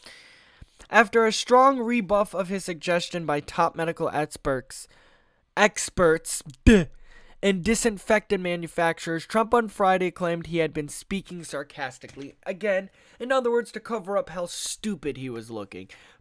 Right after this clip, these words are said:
But he limited that day's briefing to just nineteen minutes and did not take any questions from reporters. 'Cause again, the reporters weren't stroking his ego and saying good things about him.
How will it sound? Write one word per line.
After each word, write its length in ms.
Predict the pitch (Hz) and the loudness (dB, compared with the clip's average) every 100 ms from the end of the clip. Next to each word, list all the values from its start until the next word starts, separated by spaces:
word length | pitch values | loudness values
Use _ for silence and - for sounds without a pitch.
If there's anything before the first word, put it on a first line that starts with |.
| - | 0
But 120 | 214 | 0
he 120 | 233 | 2
limited 560 | 240 254 254 240 214 165 | 2 2 2 2 2 2
that 240 | 196 185 | 2 2
day's 240 | 196 196 | -2 -4
briefing 400 | 156 185 180 180 165 | -2 -4 -4 -8 -10
to 80 | |
just 260 | 147 160 - | -8 -8 -6
nineteen 460 | 147 160 - 165 143 | -6 -6 -8 -10 -8
minutes 360 | 123 123 - | -6 -6 -8
and 100 | 127 | -12
did 120 | 139 | -8
not 220 | 143 143 - | -6 -6 -4
take 220 | 156 147 | -8 -8
any 140 | 131 | -14
questions 460 | 123 113 104 110 101 | -10 -10 -10 -12 -18
from 200 | 98 98 | -18 -18
reporters. 600 | 98 143 156 73 - - | -16 -12 -12 -12 -20 -20
'Cause 140 | - 135 | -16 -14
again, 420 | 135 143 123 95 | -10 -8 -8 -12
the 100 | 117 | -16
reporters 480 | 120 127 156 139 127 | -16 -12 -10 -10 -12
weren't 180 | 127 101 | -16 -18
stroking 500 | - 139 127 127 127 | -12 -10 -10 -14 -18
his 120 | 113 | -14
ego 320 | 120 117 110 | -12 -10 -12
and 100 | 101 | -12
saying 220 | - 107 | -16 -16
good 180 | 117 143 | -16 -14
things 220 | 220 214 | -12 -12
about 260 | 139 107 - | -12 -14 -16
him. 120 | - | -20